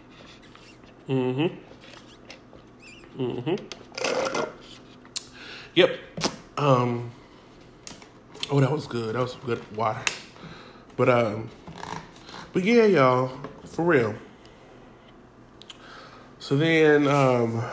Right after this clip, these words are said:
after that, Oh, yeah, I forgot to tell you guys that we went out the first night I was here. Went to two gay bars. There was one nude show just about, like,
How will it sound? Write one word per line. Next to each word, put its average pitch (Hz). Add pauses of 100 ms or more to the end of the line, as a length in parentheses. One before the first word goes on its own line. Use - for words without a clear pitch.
(2750)
after 139
that, 135 (120)
Oh, 160
yeah, 214
I 214
forgot 202
to -
tell 208
you 196
guys 135
that 123
we 143
went 151
out 143
the 123
first 123
night 120
I 117
was 113
here. 120 (340)
Went 127
to 113
two 165
gay 165
bars. 139
There 131
was 120
one 120
nude 147
show 120
just 117
about, 110
like, 110